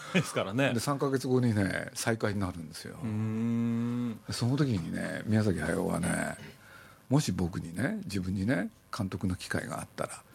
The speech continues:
Speaker 2: 絶対締め切りは守ろうと決めたらしいんですよ。<laughs>
Speaker 1: あ、なんだ。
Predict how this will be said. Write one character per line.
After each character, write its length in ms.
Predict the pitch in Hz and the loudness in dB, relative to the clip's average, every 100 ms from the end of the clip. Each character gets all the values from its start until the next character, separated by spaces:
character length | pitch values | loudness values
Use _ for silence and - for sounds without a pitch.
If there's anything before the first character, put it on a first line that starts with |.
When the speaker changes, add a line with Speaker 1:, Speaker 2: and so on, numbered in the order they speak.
| - - | -20 -6
Speaker 2:
絶 180 | 87 - | -6 -2
対 240 | 117 120 123 | 2 2 2
締 220 | - 110 | -2 0
め 80 | 98 | 2
切 120 | 101 | 2
り 80 | 101 | 0
は 100 | 92 | 0
守 320 | 98 87 101 | -2 0 2
ろ 80 | 110 | 4
う 80 | 117 | 4
と 80 | |
決 160 | 117 175 | 4 6
め 100 | 180 | 8
た 120 | 240 | 8
ら 180 | 254 330 | 10 8
し 60 | 320 | 8
い 40 | |
ん 20 | |
で 60 | 320 196 | 6 4
す 140 | 453 | 4
よ。 80 | - 453 - | 6 6 4
<laughs> 120 | 403 - - - - - - - - - _ - - - - - - - - - - - 262 269 - - 254 196 | -2 -2 -2 -4 -4 -8 -8 -8 -20 -20 _ -20 -20 -20 -20 -10 -8 -8 -12 -16 -16 -14 -12 -10 -10 -10 -10 -8
Speaker 1:
あ、 100 | 123 | -4
な 160 | 135 170 | 0 0
ん 100 | 147 | 0
だ。 220 | 120 | 0